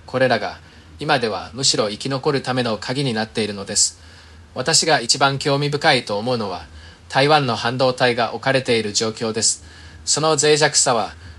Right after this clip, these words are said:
実は三つの層が重なり合ってできています。は、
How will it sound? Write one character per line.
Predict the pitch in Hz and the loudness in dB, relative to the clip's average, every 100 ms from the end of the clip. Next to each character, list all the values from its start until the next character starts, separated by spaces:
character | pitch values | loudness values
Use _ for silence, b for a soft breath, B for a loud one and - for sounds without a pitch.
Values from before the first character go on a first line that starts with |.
| - | -8
実 | 123 - 156 | -2 2 4
は | 104 | 2
三 | 113 123 | 0 0
つ | - | 2
の | 156 | 4
層 | - 120 | 2 2
が | 107 95 - | 0 -4 -6
重 | - 147 | -4 -2
な | 147 | 2
り | 151 | 2
合 | 151 | 2
っ | |
て | - 101 | 0 -6
で | 101 | -6
き | - | -6
て | 101 | -8
い | |
ま | 95 | -2
す。 | 110 - - - - 110 | -2 -2 -6 2 2 4
は、 | 123 110 | 4 2